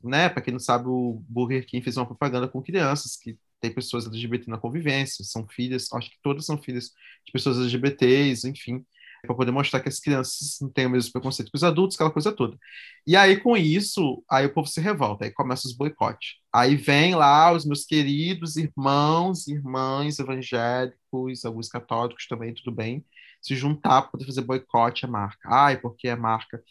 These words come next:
está sexualizando nossas crianças, é uma ameaça à família. Ai, meu filho, pelo amor de Deus.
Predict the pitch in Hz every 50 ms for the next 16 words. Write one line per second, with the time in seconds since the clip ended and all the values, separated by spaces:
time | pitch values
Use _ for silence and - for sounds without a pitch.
0 | _ _ _ _ - - - 120 117 - - - 131 131 131 - - 147 127 117
1 | 120 117 - 110 107 113 117 113 110 107 104 - - - 120 107 101 104 101 -
2 | 101 104 107 110 110 120 120 110 107 113 120 117 - 110 - - 120 117 117 110
3 | 107 107 110 123 139 165 160 139 - - - 113 107 104 - 120 127 139 139 156
4 | 156 151 - 175 151 123 - - - -